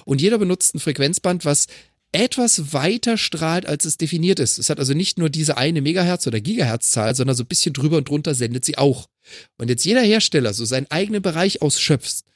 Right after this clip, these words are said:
hast du das Problem, dass das, was du benutzen möchtest, unter Umständen schon so viel Rauschen und White Noise im Hintergrund hat, dass du eben kein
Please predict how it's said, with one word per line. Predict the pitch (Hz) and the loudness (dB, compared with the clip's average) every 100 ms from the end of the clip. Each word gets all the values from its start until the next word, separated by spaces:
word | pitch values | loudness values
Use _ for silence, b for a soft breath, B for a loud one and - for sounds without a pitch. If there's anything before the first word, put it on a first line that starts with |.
| _ _ - | _ _ -4
hast | 143 151 | -2 0
du | |
das | 139 | 0
Problem, | - 120 113 156 | 0 0 2 2
dass | 185 123 | 2 0
das, | 127 - | -2 -2
was | 117 | -4
du | - 277 | 0 2
benutzen | 240 139 - 120 | 4 2 2 0
möchtest, | 113 117 160 - | 0 0 -2 -2
unter | 185 170 165 | -2 -2 -2
Umständen | 214 277 247 - 123 117 - | 0 0 0 0 0 -2 -4
schon | 180 147 | -4 0
so | 185 | 0
viel | - 175 131 | 0 -2 0
Rauschen | 135 208 254 - 127 226 302 b b - | 0 2 2 0 -2 -4 -8 b b -4
und | 143 120 | -4 0
White | 135 160 | 0 2
Noise | 156 226 - | 2 2 2
im | 131 | 0
Hintergrund | 113 113 110 | -2 -4 -2
hat, | 120 151 | -2 0
dass | - | -2
du | - | -2
eben | 156 | -4
kein | 139 131 | -2 -4